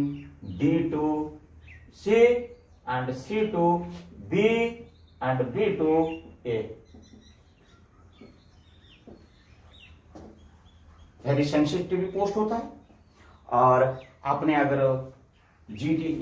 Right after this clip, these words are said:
ई ज़ीरो में आप जाते हैं और आप अगर सब कुछ paraphenia and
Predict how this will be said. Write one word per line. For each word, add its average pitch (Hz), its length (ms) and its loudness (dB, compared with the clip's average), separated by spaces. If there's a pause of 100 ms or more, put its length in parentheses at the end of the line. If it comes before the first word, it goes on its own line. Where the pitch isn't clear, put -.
ई 165 140 2
ज़ीरो 147 260 4
में 143 100 2
आप 135 240 -2 (680)
जाते 147 280 0
हैं 196 320 -4 (480)
और 135 160 4
आप 196 420 4
अगर 165 260 2 (460)
सब - 320 -2
कुछ 175 200 0 (640)
paraphenia 180 600 2 (440)
and 131 180 -2